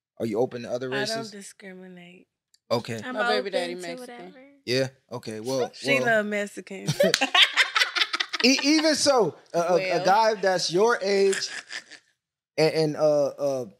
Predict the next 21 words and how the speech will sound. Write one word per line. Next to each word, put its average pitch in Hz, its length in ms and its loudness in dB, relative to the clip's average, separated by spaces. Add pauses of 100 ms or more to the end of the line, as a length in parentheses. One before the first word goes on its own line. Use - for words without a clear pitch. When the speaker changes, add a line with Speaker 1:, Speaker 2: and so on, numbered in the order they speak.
(160)
Speaker 1:
sexual 196 420 2
orientation 190 540 0
of 143 80 -6
straight, 185 520 0
the 143 100 0
odds 185 260 2
of 175 80 -2
you 196 120 -2
finding 185 340 -2
that 143 180 -4
is 131 100 -8
like 135 320 -6
needle 147 300 -2
in 147 80 -8
a 139 40 -8
haystack 135 500 -2
hitting 131 160 -4
the 113 60 -10
lottery. 113 400 -2
Speaker 2:
You 262 160 -6
right. 294 320 -2